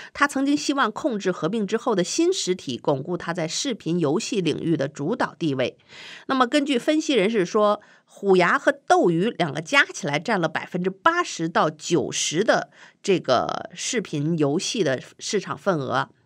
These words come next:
呃，作为腾讯啊，作为为音乐发行领域的重量级企业，同样以反垄断的名义被迫放弃独家的一个权利。所以在这儿呢，就提醒大家啊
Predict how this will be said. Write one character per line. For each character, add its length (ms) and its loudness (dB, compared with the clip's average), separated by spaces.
呃， 460 2
作 140 6
为 140 10
腾 280 -2
讯 440 0
啊， 340 -6
作 140 2
为 220 2
为 140 2
音 220 0
乐 160 4
发 180 0
行 220 -2
领 220 -2
域 160 2
的 100 2
重 300 4
量 240 2
级 260 -4
企 280 -2
业， 120 4
同 260 -2
样 160 2
以 80 2
反 300 2
垄 220 -2
断 180 2
的 80 2
名 220 -2
义 100 -2
被 400 0
迫 300 -4
放 280 -2
弃 380 -8
独 240 -4
家 240 0
的 200 -4
一 140 -6
个 120 0
权 280 -10
利。 200 -6
所 140 0
以 100 2
在 200 2
这 100 0
儿 100 6
呢， 220 4
就 440 2
提 200 -6
醒 180 -4
大 160 -2
家 200 -2
啊 340 -4